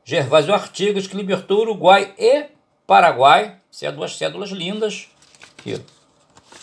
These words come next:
Ambas flor de estampa. Ok? Aqui duas cédulas da Argentina,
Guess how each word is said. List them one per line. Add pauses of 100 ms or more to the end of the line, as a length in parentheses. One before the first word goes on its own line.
(240)
Ambas
flor
de
estampa. (1160)
Ok? (2750)
Aqui (460)
duas
cédulas (1000)
da
Argentina,